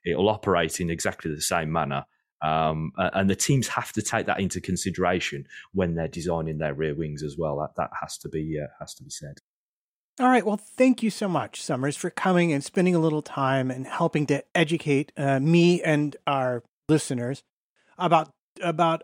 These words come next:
Speaker 2: everything we're gonna be looking at and, and trying to understand, or I guess some of us will be trying to understand, some people,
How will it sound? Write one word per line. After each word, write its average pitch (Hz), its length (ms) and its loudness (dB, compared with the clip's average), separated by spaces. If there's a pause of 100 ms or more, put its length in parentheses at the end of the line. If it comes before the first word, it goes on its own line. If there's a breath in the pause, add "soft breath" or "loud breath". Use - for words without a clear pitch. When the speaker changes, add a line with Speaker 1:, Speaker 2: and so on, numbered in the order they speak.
(120)
Speaker 2:
everything 180 520 4
we're 147 100 -2
gonna 139 180 0
be 135 140 -2
looking 139 320 2
at 135 180 0
and, 143 300 -4
and 139 160 -4
trying 143 300 0
to - 120 -6
understand, 131 800 0
or 110 300 -12
I 117 100 -8
guess 107 380 -14
some 247 240 4
of 180 100 4
us 127 100 -4
will 160 120 -2
be 143 100 2
trying 127 280 -2
to 120 100 -8
understand, 110 560 -10
some 101 180 -14
people, - 380 -10